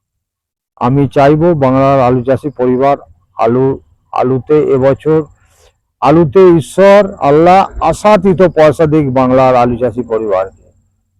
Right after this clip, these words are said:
জয় জওয়ান, জয় কিষান, জয় হিন্দ, বন্দে মাতারাম,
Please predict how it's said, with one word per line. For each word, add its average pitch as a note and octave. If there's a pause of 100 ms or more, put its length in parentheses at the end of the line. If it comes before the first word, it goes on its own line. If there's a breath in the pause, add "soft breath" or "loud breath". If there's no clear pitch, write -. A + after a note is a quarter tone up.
(300)
জয় D3
জওয়ান, C#3+
জয় C#3
কিষান, C#3
জয় C#3
হিন্দ, C3+ (120)
বন্দে C#3 (160)
মাতারাম, C3